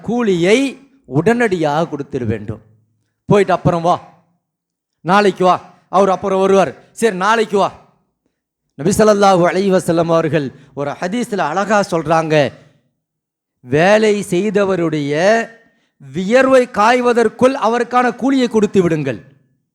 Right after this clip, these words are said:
உலகத்துல யாருமே சொல்ல முடியாத மாதிரி. அப்போ வேலை வாங்கும் போதே கூலியை கையில வச்சுக்கின்னு வேலை வாங்கு. வேலையை முடிச்சுட்டு அவர் போகும்போது அவர் கூலியை கொடுத்து அனுப்பிடு.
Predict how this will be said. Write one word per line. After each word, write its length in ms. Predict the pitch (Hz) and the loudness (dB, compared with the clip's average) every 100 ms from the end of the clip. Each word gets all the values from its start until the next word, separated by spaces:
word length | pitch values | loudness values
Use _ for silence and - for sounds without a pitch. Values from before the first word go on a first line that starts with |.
| _ _ 135 | _ _ 0
உலகத்துல 340 | 160 170 170 | 2 2 0
யாருமே 340 | 160 170 170 175 | 0 0 0 0
சொல்ல 220 | 147 147 | 0 0
முடியாத 380 | 135 131 120 120 | -2 -2 -2 -6
மாதிரி. 280 | 113 107 - _ _ _ _ _ _ _ _ _ _ _ | -6 -10 -16 _ _ _ _ _ _ _ _ _ _ _
அப்போ 220 | 170 - 208 | -4 0 0
வேலை 360 | 160 202 262 277 | 2 2 4 2
வாங்கும் 380 | 269 269 254 240 | 2 2 0 0
போதே 200 | 247 285 | 0 0
கூலியை 360 | - 262 294 277 | -6 -6 -4 -2
கையில 300 | 226 254 277 | -2 0 2
வச்சுக்கின்னு 360 | 269 262 269 302 | 2 2 -2 2
வேலை 200 | 285 277 | 4 6
வாங்கு. 280 | 233 196 143 92 _ _ _ _ _ _ | 4 2 -4 -10 _ _ _ _ _ _
வேலையை 340 | 190 262 294 | -2 0 -2
முடிச்சுட்டு 400 | 277 277 - 302 277 | -2 -2 -4 2 4
அவர் 120 | 262 | 4
போகும்போது 640 | 226 277 262 233 196 185 262 262 - - | 4 4 4 0 0 4 2 2 -6 -6
அவர் 260 | 254 302 294 | -2 -2 -4
கூலியை 280 | 302 320 302 | -2 0 0
கொடுத்து 280 | 302 311 285 | -2 0 0
அனுப்பிடு. 360 | 277 220 175 | 2 2 0